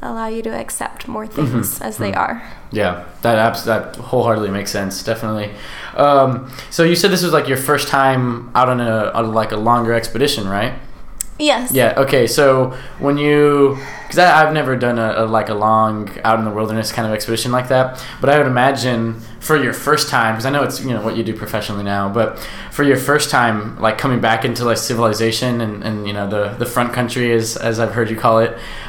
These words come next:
Speaker 2: uh, was that transition hard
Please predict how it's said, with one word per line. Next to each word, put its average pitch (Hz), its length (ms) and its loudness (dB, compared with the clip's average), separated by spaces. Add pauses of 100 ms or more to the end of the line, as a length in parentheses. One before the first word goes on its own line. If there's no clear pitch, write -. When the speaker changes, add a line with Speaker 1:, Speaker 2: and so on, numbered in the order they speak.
Speaker 2:
uh, 123 500 4 (160)
was 131 200 2
that 151 180 4
transition 139 680 0
hard 160 540 2